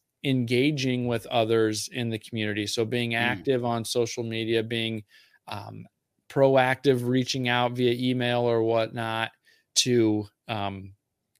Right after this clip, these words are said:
Speaker 1: connect with other collectors, connect with other content creators, and start to, to take advantage of the hobby community that we've got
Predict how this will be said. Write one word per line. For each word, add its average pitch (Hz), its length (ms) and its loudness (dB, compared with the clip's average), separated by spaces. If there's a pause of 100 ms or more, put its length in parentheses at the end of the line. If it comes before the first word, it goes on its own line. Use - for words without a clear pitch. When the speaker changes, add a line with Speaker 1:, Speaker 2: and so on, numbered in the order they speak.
Speaker 1:
connect 127 400 -4
with 147 180 2
other 135 280 2
collectors, 131 560 0
connect 123 400 -4
with 107 140 -2
other 127 260 0
content 131 560 -6
creators, 143 680 2 (360)
and 127 160 0
start 135 380 2
to, 127 240 0 (560)
to 123 100 -4
take 139 320 -2
advantage 135 540 -2
of 117 140 0
the 113 60 -4
hobby 135 360 -2
community 127 640 -2
that 110 260 0
we've 117 300 -4
got 120 380 -6